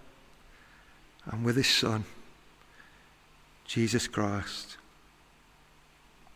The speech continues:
In other words, John here is not just nostalgically dreaming about a past experience.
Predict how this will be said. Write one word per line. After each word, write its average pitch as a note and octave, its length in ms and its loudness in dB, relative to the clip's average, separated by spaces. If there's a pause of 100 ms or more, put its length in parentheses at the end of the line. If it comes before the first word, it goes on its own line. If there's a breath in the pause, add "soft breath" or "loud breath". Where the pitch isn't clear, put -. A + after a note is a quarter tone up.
(920 soft breath)
In C#3 120 6
other D#3 180 10
words, A#2 360 10
John C3+ 560 4 (340)
here A#2+ 480 8
is B2 180 2
not C#3+ 280 4
just - 280 6
nostalgically B2 1120 4
dreaming A#2 680 6
about A2+ 400 4
a A2+ 80 -4
past - 420 -2
experience. A2+ 1000 -2